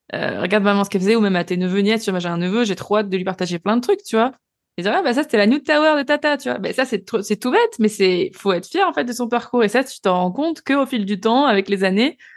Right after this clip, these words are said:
Mais toutes les petites actions que tu poses, hein, comme on disait, l'escalier, euh, ça, ça a du sens à la fin de la journée. C'est juste que là, tout de suite, ben, tu vois, tu vois pas forcément le bout.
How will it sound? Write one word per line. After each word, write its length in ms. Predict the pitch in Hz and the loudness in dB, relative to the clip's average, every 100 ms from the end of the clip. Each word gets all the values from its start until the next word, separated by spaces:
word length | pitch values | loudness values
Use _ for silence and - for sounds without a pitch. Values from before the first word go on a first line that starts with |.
| - | -6
Mais 100 | 190 | -4
toutes 160 | 302 285 | -2 -2
les 100 | 254 | -2
petites 220 | 240 226 | 0 -2
actions 280 | 214 233 214 | 0 -2 -4
que 60 | |
tu 120 | - | -4
poses, 260 | 180 247 285 | -4 -2 2
hein, 140 | 208 | 0
comme 120 | 185 196 | 0 -2
on 80 | |
disait, 160 | 190 220 | 0 0
l'escalier, 560 | 240 220 190 190 302 294 | 0 0 0 0 0 0
euh, 140 | 185 185 _ _ _ _ _ | 0 -4 _ _ _ _ _
ça, 360 | - 196 185 185 | -6 0 2 2
ça 140 | 180 180 | 2 0
a 60 | |
du 120 | 180 | 0
sens 280 | 240 302 311 | 0 -2 0
à 60 | 214 | 0
la 100 | 185 | 0
fin 120 | 190 | 0
de 40 | |
la 80 | 190 | -2
journée. 340 | 180 190 185 185 | -2 -2 -4 -8
C'est 140 | - | -4
juste 180 | 208 240 | -4 0
que 60 | 185 | 2
là, 120 | 208 | 2
tout 120 | 208 | 0
de 40 | 180 | -4
suite, 200 | 269 254 | -4 -2
ben, 200 | 175 175 | -4 -4
tu 160 | - 170 | -4 -2
vois, 180 | 165 | 0
tu 160 | 160 - | -2 -2
vois 100 | 160 | -2
pas 80 | 185 | -2
forcément 380 | 202 - 202 202 | -8 0 4 4
le 60 | |
bout. 240 | 208 320 | 4 2